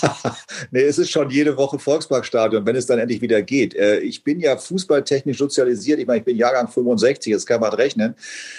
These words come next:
Ja, der alte Herr wird dieses Jahr sechsundfünfzig. Ähm, und meine Fußballsozialisation ist tatsächlich in der Familie gespalten gewesen. Die Hälfte war tatsächlich, äh, Sankt Pauli, die andere Hälfte H S V. Meine ersten Stadionbesuche waren auch, ähm,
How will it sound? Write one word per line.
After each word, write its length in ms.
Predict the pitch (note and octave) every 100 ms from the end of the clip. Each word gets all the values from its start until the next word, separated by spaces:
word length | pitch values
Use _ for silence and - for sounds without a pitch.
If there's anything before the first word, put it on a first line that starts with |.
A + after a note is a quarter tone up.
| - -
Ja, 160 | A#2+
der 140 | B2+ B2
alte 200 | C#3 C3
Herr 200 | B2+ B2+
wird 140 | B2+
dieses 280 | C#3+ B2+ A#2+
Jahr 140 | A#2+
sechsundfünfzig. 920 | A#2 B2 A#2+ - D3 - A#2+ C3 - -
Ähm, 240 | B2 B2
und 140 | B2 B2+
meine 260 | B2 B2+
Fußballsozialisation 1300 | A#2 F3 F#3 F3 C#3+ D3+ D3+ B2+ B2 A2+ - C#3+ F#3
ist 180 | G3+ -
tatsächlich 400 | C3 A2+ D3+ C#3+
in 60 |
der 100 | B2
Familie 400 | A#2+ B2+ C3 D#3+
gespalten 500 | C#3 A#2+ - A2+ -
gewesen. 440 | G#2 F2+ F2 E2+ F#2
Die 180 | A2 G#2
Hälfte 580 | C#3+ F#3 - F3 E3
war 240 | - C3 E3+
tatsächlich, 760 | D#3 C3 C#3 D#3 E3 D#3 -
äh, 160 | E2 B2
Sankt 280 | B2+ B2 A#2+
Pauli, 300 | B2 D3 D#3+
die 140 | -
andere 280 | A#2+ C3+ C#3
Hälfte 380 | B2+ C3+ - B2
H 140 | A#2
S 140 | A2 -
V. 260 | A#2+ D3
Meine 220 | D#3 B2
ersten 260 | F#2+ B2+ -
Stadionbesuche 840 | - G2 B2 D3+ A#2+ A#2 C#3+ C#3+ F#2+
waren 240 | A2 E3
auch, 320 | - C3 B2+ -
ähm, 300 | A2 A2+